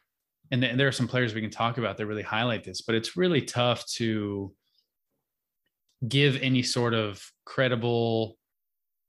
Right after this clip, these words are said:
analysis of the draft right away. Like, we can, we can look at our rankings and where we had players go, and maybe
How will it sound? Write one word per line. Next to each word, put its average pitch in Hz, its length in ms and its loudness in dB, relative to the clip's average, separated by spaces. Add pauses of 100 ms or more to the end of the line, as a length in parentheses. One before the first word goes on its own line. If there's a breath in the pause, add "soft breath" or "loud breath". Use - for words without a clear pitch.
(140)
analysis 120 800 0
of 107 260 -2
the 113 80 -2
draft 101 340 -2
right 104 100 -2
away. 101 200 -2
Like, 107 160 0
we 147 100 2
can, 131 240 -2
we 151 80 0
can 123 160 0
look 120 160 0
at 113 80 0
our 104 120 0
rankings 117 520 -4
and 107 100 -8
where 110 160 -2
we 107 80 -2
had 107 200 -4
players 107 400 -2
go, 104 540 0
and 101 100 -8
maybe 104 560 -4